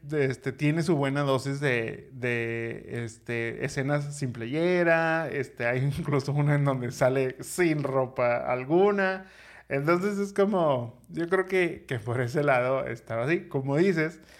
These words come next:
la sala principalmente estaba llena de, de chavas, o sea, en su mayoría, tipo, jóvenes, yo creo que, pues, más o menos, yo creo que estarían entre los,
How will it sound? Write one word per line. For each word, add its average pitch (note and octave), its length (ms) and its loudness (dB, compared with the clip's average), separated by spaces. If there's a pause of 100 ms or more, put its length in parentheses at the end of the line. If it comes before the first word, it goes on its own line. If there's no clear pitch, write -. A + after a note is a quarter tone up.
(380)
la D#3+ 240 2
sala D#3 520 2
principalmente D3 680 0
estaba C3 260 2
llena C3 320 -2
de, B2 420 -2
de B2 400 -4
chavas, F#3+ 380 2
o C3 60 -2
sea, B2 380 4
en B2+ 120 -6
su B2+ 100 -8
mayoría, B2+ 720 0
tipo, D3+ 300 -6
jóvenes, D#3 440 2
yo C#3+ 120 -4
creo B2+ 180 -6
que, C#3 160 0
pues, A#2 300 -12
más A#2 240 -8
o C3 40 -4
menos, B2+ 360 -6
yo B2 120 -6
creo B2+ 140 -6
que - 80 -10
estarían A#2 460 -8
entre A#2+ 260 -8
los, - 340 -16